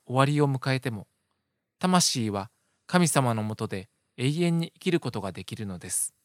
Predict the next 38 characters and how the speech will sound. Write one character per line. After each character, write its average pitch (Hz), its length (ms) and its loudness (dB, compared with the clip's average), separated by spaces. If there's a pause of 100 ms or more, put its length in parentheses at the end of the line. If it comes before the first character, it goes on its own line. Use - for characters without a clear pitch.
(1400)
「あ 123 100 0
な 135 140 6
た 123 120 4
は 107 200 2 (140)
信 147 280 0
じ 160 120 0
ま 170 100 4
す - 120 -2
か？」 131 200 -4 (280)
と、 123 220 0 (480)
キ 131 120 -2
リ 131 100 4
ス - 120 0
ト 131 120 2
は 120 220 4 (300)
あ 135 120 0
な 170 100 4
た 175 120 0
に 135 100 2
も 107 140 -2
問 160 200 -2
う 147 40 -2
て - 120 -6
お 98 100 -2
ら 95 100 -6
れ 92 80 -8
ま 95 120 -8
す。 - 240 -8 (880)
「信 175 280 0
じ 185 120 -2
ま 185 140 4
す」 - 120 -2
と 117 260 -4
お 107 80 -16
答 120 280 -4
え 120 60 -2
し - 140 -4
て、 113 200 -10